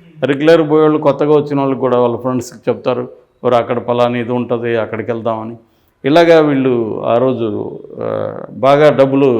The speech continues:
విపరీతంగా చేసుకుంటారు. So ఇరవై వేలు, ముప్పై వేలకు కూడా వాళ్ళకి ఛార్జ్ చేస్తారు.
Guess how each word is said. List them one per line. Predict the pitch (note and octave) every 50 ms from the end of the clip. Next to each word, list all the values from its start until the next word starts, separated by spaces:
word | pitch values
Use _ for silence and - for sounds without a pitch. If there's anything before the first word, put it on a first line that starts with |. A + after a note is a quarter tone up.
| A2 G#2+ A2
విపరీతంగా | B2 B2+ B2+ - C3 C3+ C3 - B2+ B2 B2+ D3 E3 D#3 B2+ A2+ G#2+ G2 - - - _ -
చేసుకుంటారు. | C3+ B2 - - A#2 G2 F2+ - - - - - _ _ _ - - - - - - - -
So | C#3+ C3 B2+ B2+
ఇరవై | A#2+ A#2+ A#2+ B2 B2+ C3+
వేలు, | C#3 C#3 C#3 C#3
ముప్పై | C3+ C3 - - C#3 C3+
వేలకు | C3+ C3+ C3 C3 A#2
కూడా | A#2+ C3 C#3+ F3 F3+ E3 C#3+ C3 A#2+
వాళ్ళకి | A#2+ A#2+ A2 G#2 - - - C#3
ఛార్జ్ | B2+ B2 A2+ A#2+
చేస్తారు. | A2+ G2+ - - - E2+ E2